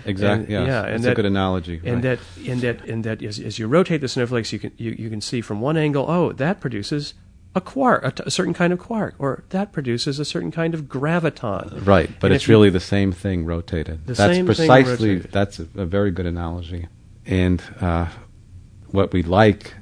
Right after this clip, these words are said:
Speaker 1: is a, a system of equations that's symmetric enough that you can transform them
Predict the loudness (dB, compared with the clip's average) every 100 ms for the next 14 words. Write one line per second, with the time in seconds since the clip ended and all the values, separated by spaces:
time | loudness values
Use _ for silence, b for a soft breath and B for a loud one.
0 | -8 -4 -4 -6 -12 -14 -14 -10 -6 0
1 | 0 0 -2 -2 -4 -4 -4 -2 -4 -8
2 | -8 -6 -8 -8 -14 -4 0 0 -2 -4
3 | -2 2 2 2 -2 -12 B B B B
4 | -18 -6 -4 -4 -8 -20 -12 -6 -6 -4
5 | -6 -4 0 0 -2 -6 -4 -2 -2 -4
6 | -8 -8 -6 -6 -8 -12